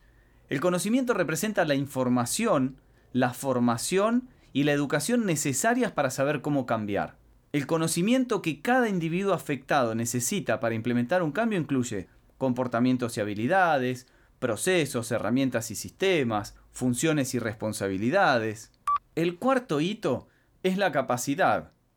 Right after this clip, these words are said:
o ability. Significa aplicar y demostrar tangiblemente la comprensión intelectual en un entorno del mundo real.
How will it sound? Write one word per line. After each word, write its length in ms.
o 120
ability. 680
Significa 680
aplicar 880
y 80
demostrar 640
tangiblemente 1200
la 200
comprensión 560
intelectual 800
en 160
un 100
entorno 440
del 100
mundo 320
real. 420